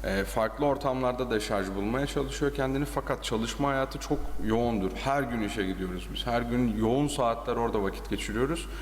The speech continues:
ve sürekli kendini tekrar eden bir baskı haline geliyor bu. Ve bunu deşarj edemezsiniz başka şekilde. Deşarj edemediğiniz için vücutta psikosomatik dediğimiz bozukluk ortaya çıkabilir.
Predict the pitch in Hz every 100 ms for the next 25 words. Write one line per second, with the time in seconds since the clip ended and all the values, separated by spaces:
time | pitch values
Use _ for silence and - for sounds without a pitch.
0 | - 120 - 180 160 139 139 143 127 131
1 | 127 123 127 131 113 113 139 151 - 110
2 | 110 - 135 113 98 92 87 87 107 156
3 | 190 - - - - - 131 139 165 160
4 | 135 - 156 156 - - - - 123 127
5 | 110 104 104 95 92 95 - 98 98 -
6 | 95 - - - - - - - 117 151
7 | 147 156 180 160 117 110 104 - 180 160
8 | 131 147 165 - 151 147 156 147 143 139
9 | 139 - 131 101 110 131 123 120 113 -
10 | - 117 110 143 - - 98 95 92 -